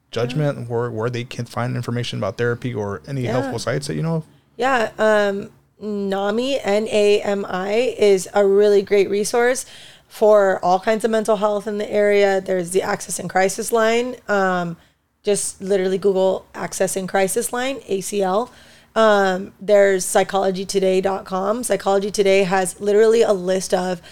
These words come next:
Speaker 2: group therapy, individual therapy, psychiatrists, all within your area, and you can use filters based on insurance, no insurance, L G B T friendly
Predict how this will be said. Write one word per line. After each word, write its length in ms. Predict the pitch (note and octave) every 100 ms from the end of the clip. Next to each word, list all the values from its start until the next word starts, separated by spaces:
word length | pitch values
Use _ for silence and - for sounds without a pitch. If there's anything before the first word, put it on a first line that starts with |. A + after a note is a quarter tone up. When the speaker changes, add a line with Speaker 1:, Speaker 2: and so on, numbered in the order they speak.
| - - _ _ _
Speaker 2:
group 360 | A3 C4 C4+
therapy, 580 | B3 A3+ A3 A3 G#3 G3+ -
individual 420 | A3+ A#3 G#3+ G#3
therapy, 340 | G#3 F#3+ F#3+
psychiatrists, 760 | F#3+ G3+ G3 G#3 G3+ G3 G3+ F#3+ -
all 220 | G3 G3+
within 200 | A#3+ A#3+
your 140 | G#3+ G#3
area, 460 | G3 F#3+ G3 G#3+ A3
and 200 | G#3 F#3+
you 80 |
can 160 | F#3 G3
use 180 | F#3 F3
filters 480 | F#3+ F3 G3+ F#3+ F#3+
based 240 | F#3+ F#3
on 100 | -
insurance, 600 | F#3 F3 A3 A3+ A3+ A3+ - - - - _ -
no 340 | F#3+ G3+ G#3+
insurance, 800 | G#3+ G3+ A3 G3+ G3+ G3+ G3 - - - _ -
L 140 | G#3
G 100 | F#3
B 100 | G3
T 200 | G3 B3
friendly 840 | A3+ A3+ G#3+ G#3+ G#3 G3+ G3 F#3+